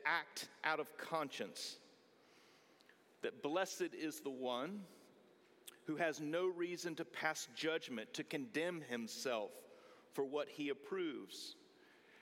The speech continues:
And yet also conversely, blessed is the one who does not engage in practices in which his conscience is pinched, in which he doesn't believe that he's free to do so.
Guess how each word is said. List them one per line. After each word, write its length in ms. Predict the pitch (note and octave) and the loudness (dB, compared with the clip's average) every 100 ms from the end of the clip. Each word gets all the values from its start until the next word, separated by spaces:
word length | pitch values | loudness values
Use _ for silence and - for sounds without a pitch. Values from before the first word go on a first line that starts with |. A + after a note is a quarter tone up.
| - | 2
And 160 | F3 | 4
yet 160 | G#3 G#3 F#3+ | 6 6 6
also 400 | A3+ G#3+ G#3+ G3 | 4 4 2 4
conversely, 800 | A3 G#3 F3+ A#3 A3+ G3+ G3+ G3+ - - | 4 4 6 4 4 2 2 2 -10 2
blessed 480 | F#3+ B3+ - B3+ A#3 | 6 6 4 2 4
is 180 | A3+ | 2
the 140 | - G3+ | 4 2
one 420 | F#3+ G3 A3 A#3 - - | 4 4 2 -2 -10 0
who 100 | A3 | 0
does 260 | G3 B3 A#3+ | 4 4 6
not 180 | A#3+ | 6
engage 540 | A3 G#3+ G3+ B3 B3+ G3+ | 6 4 4 6 4 0
in 100 | F#3+ | 0
practices 760 | - G3+ G3 G#3 - G#3+ G#3+ - - | 4 4 4 0 0 -2 -2 -8 2
in 140 | G#3 | 2
which 200 | G#3+ A#3 | 4 2
his 140 | A#3+ - - | 0 -2 -2
conscience 540 | - A3+ A3+ G#3+ - | 2 2 2 -2 0
is 200 | F#3+ - - - - | -4 -4 -12 -20 -10
pinched, 600 | - B3 F3 - - - - - - - - | 0 2 2 -2 -4 -4 -10 -18 -20 -18 0
in 140 | F#3 F#3 | 2 4
which 220 | A3+ - | 2 2
he 140 | A3 | -4
doesn't 480 | E3+ G#3 A3+ G3+ F#3 | 0 4 4 2 0
believe 380 | G3 A3+ A3 G3+ | 2 4 2 4
that 140 | F#3+ | 2
he's 200 | F3+ G3 | 2 -4
free 420 | - - A3+ A3 | -4 -2 0 2
to 160 | G#3 F#3 | 0 -2
do 320 | D3 G3+ A3+ | -2 -2 -2
so. 440 | - - A#2+ G2 | -2 0 0 0